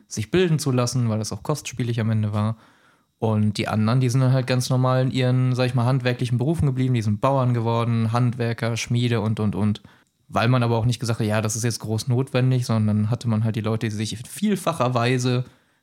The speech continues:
gebildet haben. Deswegen früher war es ja auch gang und gäbe, sich in ganz vielen verschiedenen Disziplinen zu bilden, auch Universitäten. Das war also, wenn du an die Uni gegangen bist, das war ein riesiges Privileg, wenn du das überhaupt machen konntest. Also wie du schon sagst, das war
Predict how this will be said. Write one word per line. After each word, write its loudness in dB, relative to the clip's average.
gebildet 2
haben. 2
Deswegen -2
früher 0
war 2
es -4
ja 0
auch -6
gang 0
und -2
gäbe, 0
sich -4
in 0
ganz -2
vielen 0
verschiedenen 0
Disziplinen -4
zu -4
bilden, 2
auch -2
Universitäten. 0
Das -2
war 2
also, -2
wenn 0
du 0
an 0
die -2
Uni 2
gegangen 0
bist, -2
das -4
war -2
ein -6
riesiges -2
Privileg, -2
wenn 0
du 0
das -2
überhaupt -2
machen -4
konntest. -4
Also -6
wie -6
du -6
schon -4
sagst, -2
das -6
war -2